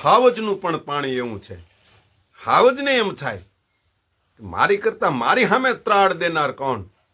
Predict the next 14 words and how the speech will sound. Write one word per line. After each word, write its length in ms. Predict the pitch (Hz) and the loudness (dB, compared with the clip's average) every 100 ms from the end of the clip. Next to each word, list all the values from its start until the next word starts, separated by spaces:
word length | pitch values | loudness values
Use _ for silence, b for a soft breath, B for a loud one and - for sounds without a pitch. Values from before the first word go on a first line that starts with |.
| _ _ _ _ _ _ _ _ _ 107 | _ _ _ _ _ _ _ _ _ -12
હકીકતમાં 560 | 113 156 190 185 185 | -10 -2 -2 0 0
તો 80 | 180 | 0
મેઘાડંબર 680 | 156 185 196 208 196 185 156 135 123 - | 0 2 2 2 0 0 -2 -4 -18 -10
ગાજતો, 360 | 127 165 170 170 | 0 0 0 -4
અહીં 240 | 147 113 95 _ _ _ _ _ _ _ _ _ _ _ _ _ _ _ _ _ _ _ _ _ _ _ - | -4 -6 -10 _ _ _ _ _ _ _ _ _ _ _ _ _ _ _ _ _ _ _ _ _ _ _ -20
વીજળી 480 | 92 113 226 277 233 | -8 -2 2 2 2
થતી 340 | - 151 156 | 0 -2 -2
હોય, 180 | 127 101 | -4 -4
હળાવા 320 | - 277 247 139 | 2 4 4 0
થતા 360 | 135 131 127 | -4 -8 -6
હોય, 180 | 107 90 - _ B B B 117 107 | -6 -8 -14 _ B B B -18 -2
ગડડાટી 520 | 196 262 254 214 185 | 2 4 6 4 0
બોલતી 360 | 160 156 139 131 | -6 -6 -6 -10
હોય 200 | 110 | -10